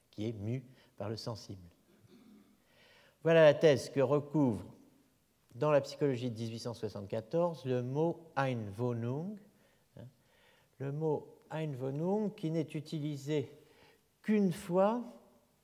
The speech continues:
dans le corps du texte, dans la psychologie, à propos d'Aristote.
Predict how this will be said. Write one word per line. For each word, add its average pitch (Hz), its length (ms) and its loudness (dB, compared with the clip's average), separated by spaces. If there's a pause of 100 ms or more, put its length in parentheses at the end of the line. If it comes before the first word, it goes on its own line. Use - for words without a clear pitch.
(100)
dans 135 340 -6
le 131 140 -2
corps 143 260 -2
du 117 160 -6
texte, 180 340 -2
dans 131 80 -6
la 117 120 -6
psychologie, 120 1000 -6
à 127 80 -4
propos 139 280 0
d'Aristote. 123 680 -2